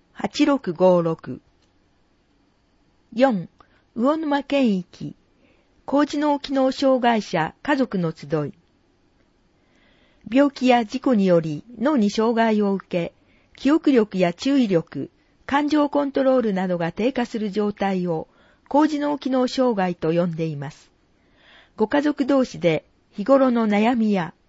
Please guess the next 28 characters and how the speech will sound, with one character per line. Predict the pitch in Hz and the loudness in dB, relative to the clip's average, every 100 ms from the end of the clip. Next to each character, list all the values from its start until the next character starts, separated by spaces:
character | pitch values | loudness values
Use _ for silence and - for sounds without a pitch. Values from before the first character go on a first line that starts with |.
| _ | _
思 | 196 226 277 | -2 2 2
い | 240 | 2
を | 190 - | 2 0
語 | 190 202 262 | -4 0 4
り | 262 | 4
合 | 254 | 4
い | |
ま | 233 240 | 2 -2
せ | 226 220 | -2 -2
ん | |
か？ | 165 147 214 _ _ _ _ _ _ _ _ _ _ _ _ _ _ - - | -2 -4 -4 _ _ _ _ _ _ _ _ _ _ _ _ _ _ -20 -12
日 | 240 302 214 | -10 -8 -8
時、 | 160 147 _ _ _ _ _ _ | -8 -10 _ _ _ _ _ _
平 | - 311 | 0 0
成 | - 285 | 2 0
二 | 285 285 | 0 -2
十 | 254 208 | -2 -4
九 | 190 196 | -4 -4
年 | 180 165 - _ | -4 -4 -10 _
三 | _ 359 269 | _ -2 0
月 | 196 - | -2 -4
六 | 180 180 | -4 -2
日 | 180 - 160 - _ - | -4 -6 -8 -8 _ -4
月 | 196 - 262 | -4 0 2
曜 | 262 190 | 2 2
日、 | 139 120 _ _ _ _ _ _ _ | -4 -16 _ _ _ _ _ _ _
午 | 220 262 | 0 2
後 | 185 156 | 4 2